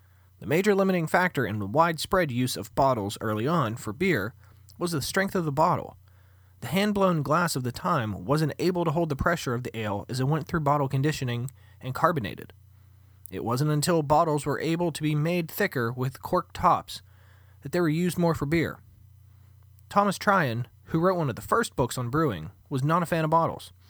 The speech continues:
and actually wrote against their general use, disliking what the bottles and their fermentation did to the texture of the beer.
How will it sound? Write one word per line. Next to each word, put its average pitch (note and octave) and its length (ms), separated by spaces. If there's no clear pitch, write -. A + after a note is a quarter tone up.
and A2+ 120
actually F3 320
wrote D#3 180
against E3 320
their A#2+ 120
general G#2+ 280
use, E2 380
disliking F3 520
what C#3+ 140
the C3 80
bottles C#3 600
and C3+ 160
their B2 100
fermentation B2+ 760
did B2+ 340
to A#2+ 80
the B2 80
texture A2+ 500
of G#2+ 140
the G#2 80
beer. C3 340